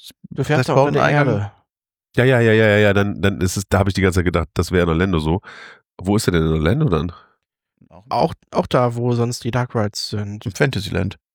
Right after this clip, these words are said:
Speaker 3: Ach, der ist da. Ah.
Speaker 2: Links ist Filler Magic, es kommt einem irgendwie
Speaker 3: Ah,
Speaker 2: bekannt vor.
Speaker 3: ja, ja, ja, ja, ja. Okay. Okay,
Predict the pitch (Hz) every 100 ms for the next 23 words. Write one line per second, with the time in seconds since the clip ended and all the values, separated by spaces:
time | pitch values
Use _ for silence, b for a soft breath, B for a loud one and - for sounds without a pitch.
0 | _ - 139 113 - 113 135 139 101 80
1 | - _ _ _ _ - 113 _ _ _
2 | - 117 151 160 151 98 85 85 87 92
3 | - - 92 90 82 85 - 76 - -
4 | - 190 - 190 226 247 240 240 233 214
5 | 180 175 190 185 175 175 170 165 160 151
6 | 151 139 98 92 b b b b _ _
7 | 95 - 85 76 - _ _ _ _ _
8 | _ _ _ _ _ _ _ _ _ _
9 | _ _ _ _ _ _ 101 95